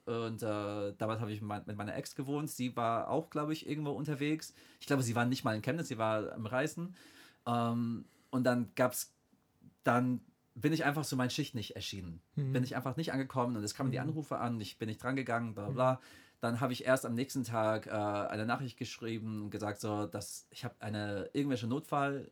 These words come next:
Speaker 1: äh,
Speaker 2: Mhm.
Speaker 1: äh, erfunden. Okay, alles klar, du bi-, äh,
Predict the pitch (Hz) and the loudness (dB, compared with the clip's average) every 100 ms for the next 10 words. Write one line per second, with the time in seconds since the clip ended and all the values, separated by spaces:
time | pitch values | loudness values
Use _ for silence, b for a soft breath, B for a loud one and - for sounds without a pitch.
0 | _ 123 127 123 - 139 131 120 123 120 | _ -2 0 0 -4 -6 -2 0 2 0
1 | 120 - - - 131 147 147 156 165 b | -4 -8 -8 -4 -2 0 0 -2 -4 b
2 | b b b - 101 143 160 120 - 151 | b b b -12 -2 4 4 4 2 4
3 | 156 147 123 113 110 - 85 69 | 6 6 2 0 -4 -8 -10 -12